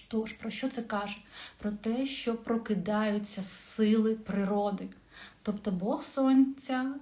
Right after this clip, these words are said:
і богиня природа, вони поєднуються, і виходить з цього те, що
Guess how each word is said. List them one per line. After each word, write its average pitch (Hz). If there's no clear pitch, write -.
і 202
богиня 196
природа, 247
вони 208
поєднуються, 208
і 214
виходить 196
з -
цього 226
те, 226
що 208